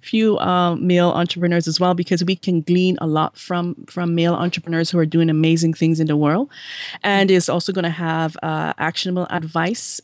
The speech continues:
from our contributors who are located all over the world. So that will be advice on, you know, business,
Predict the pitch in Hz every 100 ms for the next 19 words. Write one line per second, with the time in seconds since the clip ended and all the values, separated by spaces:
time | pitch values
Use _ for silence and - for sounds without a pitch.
0 | - - 180 170 165 - 165 160 160 -
1 | 156 - 202 202 196 185 190 175 165 156
2 | 151 - _ _ - 165 170 165 180 175
3 | 165 170 196 190 185 170 165 160 190 294
4 | - - - - 185 175 156 165 160 -
5 | 156 170 165 175 - 156 151 151 156 147
6 | 135 147 160 - 175